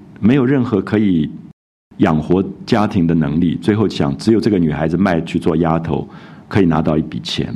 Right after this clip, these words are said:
所以这个女孩就被卖掉了。卖掉以后，这个家里稍微就喘了一口气，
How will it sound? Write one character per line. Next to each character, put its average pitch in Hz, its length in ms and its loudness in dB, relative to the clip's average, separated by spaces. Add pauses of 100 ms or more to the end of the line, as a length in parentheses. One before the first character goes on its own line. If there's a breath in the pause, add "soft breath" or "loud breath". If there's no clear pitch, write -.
(140)
所 - 160 2
以 123 60 4
这 143 40 0
个 123 80 4
女 90 120 2
孩 82 120 0
就 87 160 0
被 87 140 0
卖 85 220 0
掉 78 260 -2
了。 - 60 -12 (500 loud breath)
卖 131 160 2
掉 110 220 2
以 92 80 2
后， 98 80 0
这 107 100 0
个 107 80 2
家 98 220 0
里 82 180 2
稍 101 220 -2
微 90 200 2
就 85 320 0 (680)
喘 85 220 0
了 85 80 2
一 98 80 2
口 71 180 -2
气， - 420 0